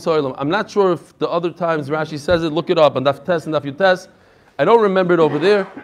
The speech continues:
Over here, Rashi says, "Shim yiske in Olam Haba yavchin b'mach Yisrael." I thought that was a chiddush over here.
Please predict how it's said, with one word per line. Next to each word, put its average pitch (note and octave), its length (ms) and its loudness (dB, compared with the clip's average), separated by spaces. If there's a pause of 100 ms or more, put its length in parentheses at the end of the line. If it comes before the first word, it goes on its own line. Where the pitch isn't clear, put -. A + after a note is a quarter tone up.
(100)
Over C3+ 140 -2
here, G#3+ 100 4
Rashi F3+ 240 4
says, G3+ 240 -2
"Shim D#3+ 200 -2
yiske G#3 520 -2
in E3 120 -2
Olam G3 360 0
Haba G#3 800 4 (460)
yavchin G#3 400 0
b'mach F3+ 300 0
Yisrael." E3+ 400 0
I D3 80 0
thought E3+ 160 0
that E3 60 0
was C#3+ 100 -2
a C#3 40 -8
chiddush D3 320 -6
over B2+ 180 -4
here. A2 200 -4